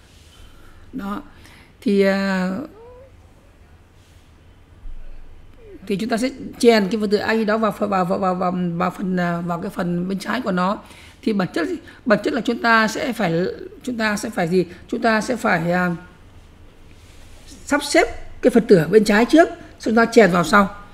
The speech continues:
Thì việc sắp xếp phần tử bên trái đó chúng ta có thể dùng đệ quy. Đấy, cái làm như sau nhé. Đây, cách, cách hai này. Cách thứ hai, đệ quy như sau này. Def này. In-, insertion.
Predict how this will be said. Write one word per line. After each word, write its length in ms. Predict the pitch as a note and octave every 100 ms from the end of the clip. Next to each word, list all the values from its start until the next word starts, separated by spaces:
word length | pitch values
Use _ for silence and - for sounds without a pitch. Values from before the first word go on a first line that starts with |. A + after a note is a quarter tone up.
| - - - - - -
Thì 120 | F#3
việc 140 | F#3+
sắp 80 | G3+
xếp 200 | G#3 C4+
phần 120 | A#3
tử 160 | G3+ F3+
bên 100 | F#3
trái 180 | G3 G3+
đó 160 | G3
chúng 100 | G#3+
ta 80 | G#3
có 100 | G3+
thể 260 | G#3+ F3+ -
dùng 240 | F#3 E3
đệ 100 | F3
quy. 300 | - A3 G#3 - -
Đấy, 80 | F3
cái 120 | G3
làm 100 | F3
như 60 | F3
sau 200 | F#3+ F#3
nhé. 100 | G3+ - - - -
Đây, 180 | G#3 F3+
cách, 100 | A3+ G3+
cách 160 | G#3
hai 280 | G3 G3+ F#3+
này. 140 | F3 C3+ - - - - -
Cách 120 | G3
thứ 40 |
hai, 220 | F#3+ F#3+ F3+
đệ 120 | -
quy 160 | - G3
như 120 | F#3
sau 260 | - F#3+
này. 180 | F3+ D#3+ - - - - -
Def 340 | C#4+ F#3 G#3+ B3
này. 200 | G#3+ D#3 - - - - - - - - - - - - - - - - - - - - - - - - -
In-, 640 | - G#3+ G3+ F#3 F3+ F#3 F3+ - - - - - - - - - - - - - - - - - -
insertion. 1300 | - F#3 F3 E3 - F#3+ F#3 F3+ F#3 F3+ - D#3+ D#3+